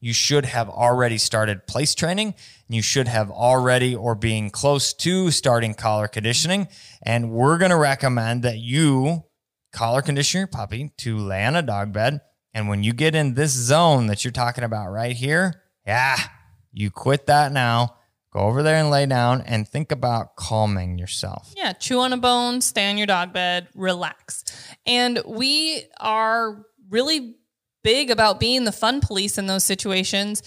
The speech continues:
Speaker 2: and saying, "Hey, you don't get the opportunity to play inappropriately and get aggressive and nip at us because we are going to condition the good behaviors that we're going to want out of you when you're an adult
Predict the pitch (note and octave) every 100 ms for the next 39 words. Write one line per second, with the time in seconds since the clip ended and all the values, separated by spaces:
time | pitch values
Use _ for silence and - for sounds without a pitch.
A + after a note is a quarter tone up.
0 | - - G3+ G3 G#3 G3+ A3+ D4+ G3 -
1 | _ _ _ _ _ _ _ _ _ G#3
2 | D#4 G#4 C4+ G3+ F#3 G#3+ - - G#3 F3
3 | E3+ F3+ - F#3 F3 F3 E3+ A#3 F3 -
4 | - F3+ F3 F3 F3 - F3 E3 F3+ E3+
5 | F3 E3+ - F3+ - F3 F3 D#3+ G3+ -
6 | - _ G#3+ F3 F#3 F#3 F3 - F3 E3+
7 | E3+ - F3+ F3+ F3 F#3 F#3+ F3 E3 E3+
8 | F#3+ A#3 - - - - G#3+ G#3 F#3+ G3
9 | F#3 F3+ A#3+ D#4 C#4 B3+ B3 A#3+ A#3 F#3+
10 | - G3 F#3+ F#3 F#3+ E3 - A#3 C4 A#3
11 | G3+ F3+ F3 F3+ F3 - F#3 F3+ F3 F3+
12 | F#3+ G#3 A#3 G#3 F#3+ F#3+ F3+ F3+ - F3
13 | F3 F3 F3 E3+ E3 D#3+ - -